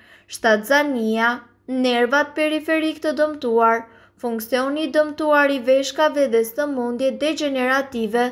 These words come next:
të shtyllës kurrizore. Gjithashtu, ky çrregullim ndonjëherë është edhe pjesë e përdorimit të medikamenteve të caktuara si antidepresantët,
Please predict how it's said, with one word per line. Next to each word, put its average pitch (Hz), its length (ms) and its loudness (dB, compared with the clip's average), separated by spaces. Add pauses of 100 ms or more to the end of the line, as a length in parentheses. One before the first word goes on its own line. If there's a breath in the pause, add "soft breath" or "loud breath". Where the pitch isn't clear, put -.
(340 loud breath)
të 359 180 -2
shtyllës 233 540 2
kurrizore. 226 840 2 (560 soft breath)
Gjithashtu, 311 720 0 (120)
ky 262 180 -4
çrregullim 254 720 0
ndonjëherë 240 680 0 (420 loud breath)
është 294 340 2
edhe 240 260 0
pjesë 269 420 -2
e 226 100 -4
përdorimit 269 800 2
të 247 100 -2
medikamenteve 233 1120 -4 (380 loud breath)
të 311 220 -4
caktuara 233 880 0
si - 260 -4
antidepresantët, 247 1500 0